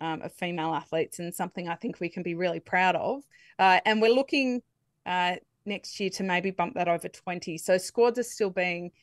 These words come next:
um, confirmed, uh, but I think that there's a few spots available on some of the,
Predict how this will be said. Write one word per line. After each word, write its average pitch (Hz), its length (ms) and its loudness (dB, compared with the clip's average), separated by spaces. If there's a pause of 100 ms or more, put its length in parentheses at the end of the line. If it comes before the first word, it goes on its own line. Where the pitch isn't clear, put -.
(180)
um, 180 220 -4
confirmed, 185 800 -6 (320)
uh, 180 180 2
but 185 160 2
I 180 100 8
think 202 300 -2
that 196 120 -4
there's 180 440 0 (520)
a 208 40 -2
few 220 580 0
spots - 460 0
available 180 720 2
on 180 120 -8
some 185 220 -4
of 170 180 -6
the, 170 360 -4